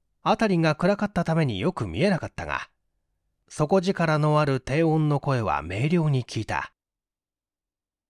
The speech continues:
声だけでは、古い記憶を頼りに同一人だと断定はできない。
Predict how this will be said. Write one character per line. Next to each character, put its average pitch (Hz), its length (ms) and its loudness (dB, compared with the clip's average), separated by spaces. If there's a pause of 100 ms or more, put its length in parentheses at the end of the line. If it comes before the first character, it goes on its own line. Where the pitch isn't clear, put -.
(200)
声 233 380 4
だ 175 120 0
け 214 140 0
で 196 80 4
は、 143 300 0 (420)
古 185 300 6
い 160 160 0
記 160 180 0
憶 160 240 0
を 156 100 4
頼 151 260 2
り 123 100 0
に 110 240 -2
同 190 260 4
一 220 220 -2
人 185 180 2
だ 175 80 2
と 143 140 -2
断 160 180 0
定 170 200 2
は 151 120 2
で 139 100 0
き 131 80 -2
な 107 120 0
い。 71 180 -8